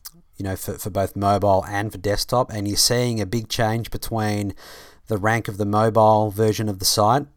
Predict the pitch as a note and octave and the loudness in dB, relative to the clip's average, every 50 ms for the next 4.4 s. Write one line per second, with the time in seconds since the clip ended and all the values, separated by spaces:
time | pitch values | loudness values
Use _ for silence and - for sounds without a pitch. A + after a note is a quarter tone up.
0 | _ - _ - F#2+ G2+ F#2 G2 G#2 G#2+ G#2+ - - A2 G#2 G2+ G#2+ A2 G#2+ G#2+ | _ -16 _ -6 -4 -4 0 0 0 0 0 -2 -4 -4 -2 0 2 4 4 4
1 | G#2 G#2 G2+ G2+ F#2 G#2 G#2 G#2+ G#2+ G2+ - - G#2+ A2 A2 G#2 - A2+ G2+ - | 4 4 2 2 2 6 6 6 6 4 0 0 2 2 2 2 0 -2 -4 -4
2 | F#2 F#2 F#2 A2 G#2+ - - - A#2+ - - G#2 G2 A2 A#2 C3 D#3 B2+ - - | -6 -4 -4 -2 -2 -2 -2 -2 -4 -2 -4 0 2 2 2 2 0 -2 -4 -2
3 | - G#2 G2 F#2+ G2 F#2+ F#2+ G#2 G#2+ G#2 F#2+ G2+ G2+ G2 G2+ G2+ G2+ G2 F#2 _ | -2 -2 -2 -2 -4 -4 -2 0 0 0 0 0 -2 -4 -4 -4 -6 -6 -8 _
4 | - - G#2+ G2 G2 G2 G2 | -6 -4 -4 -2 -2 -2 -4